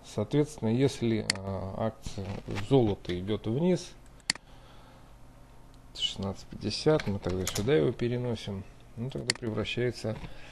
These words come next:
в такую опционную змею. Ну и то же самое, он начинает наступать.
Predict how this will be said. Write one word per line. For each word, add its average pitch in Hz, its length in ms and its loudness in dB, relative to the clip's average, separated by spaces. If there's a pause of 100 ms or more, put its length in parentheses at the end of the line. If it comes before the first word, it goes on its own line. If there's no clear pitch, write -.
(120)
в - 120 -8
такую 120 480 4
опционную 98 560 -2
змею. 92 420 -2
Ну 151 160 2
и 160 40 0
то 143 160 2
же - 100 -2
самое, 110 320 0
он 92 80 -2
начинает - 420 -4
наступать. 147 680 0